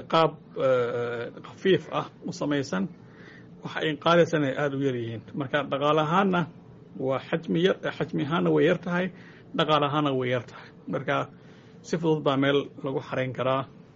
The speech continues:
eh, hubkaas iyo diyaaradahaas iyo sawaariikhdaas gudaha lagu rakibay. Ilaa marka waxay gaari karaan marka Bab el Mandeb iyo Badda Cas ilaa Israa'iil,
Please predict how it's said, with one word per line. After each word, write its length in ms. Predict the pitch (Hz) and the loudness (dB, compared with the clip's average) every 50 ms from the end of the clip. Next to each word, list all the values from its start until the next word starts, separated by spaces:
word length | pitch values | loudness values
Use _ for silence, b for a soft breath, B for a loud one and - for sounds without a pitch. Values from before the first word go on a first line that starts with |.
| - - - - | -20 -18 -12 -8
eh, 320 | 135 127 127 123 127 - - - | -4 -2 -2 -2 -2 -4 -4 -4
hubkaas 560 | 208 190 - - 185 180 175 165 - - - 349 - | -4 -4 -2 0 0 0 0 -2 -4 -12 -16 -12 -10
iyo 140 | 135 127 127 | -8 -8 -6
diyaaradahaas 680 | 123 131 139 139 160 165 175 151 156 156 151 139 - - B B B B B B B B B B B - - | -4 0 2 2 4 2 2 2 2 0 0 -2 -6 -14 B B B B B B B B B B B -12 -8
iyo 120 | 143 139 | -6 -4
sawaariikhdaas 580 | - - 151 147 156 175 180 165 160 143 131 - - 139 | -2 2 4 4 6 4 4 4 4 2 2 0 -6 -6
gudaha 280 | 131 143 165 156 147 | -2 0 0 0 2
lagu 200 | 135 131 135 160 | 0 2 2 2
rakibay. 480 | 151 143 139 - 139 139 147 156 165 - - B B B B B B B B B - - | 2 0 0 0 0 0 0 0 0 -4 -10 B B B B B B B B B 0 2
Ilaa 260 | 190 196 190 175 175 | 4 4 4 4 2
marka 260 | 190 190 175 175 165 | 2 2 2 2 0
waxay 220 | 170 - - 160 | 0 0 -2 -6
gaari 300 | 160 156 180 190 202 - - | 0 2 4 4 6 4 4
karaan 280 | - 160 147 147 147 | 2 2 2 2 2
marka 200 | 156 147 - 160 | 0 0 0 0
Bab 120 | 143 147 147 | 2 2 2
el 60 | 147 | 2
Mandeb 360 | 143 165 175 175 160 170 156 160 - - - - - - - - | 2 2 2 4 4 4 4 4 -2 -10 -20 -20 -20 -20 -16 -12
iyo 200 | 139 139 135 127 | -8 -6 -6 -2
Badda 320 | 135 170 180 175 160 156 139 | 0 0 0 2 2 0 2
Cas 500 | 147 151 147 - - - - - - - - - - | 0 -2 -4 -6 -12 -18 -20 -20 -20 -20 -20 -18 -14
ilaa 420 | - - 160 165 180 98 196 - - - - - - - - - - - | -8 -4 -2 0 2 4 2 2 2 -2 -6 -14 -20 -20 -20 -20 -20 -20
Israa'iil, 580 | - - - 156 156 156 147 147 131 151 135 | -18 -8 -2 2 4 4 4 6 4 4 4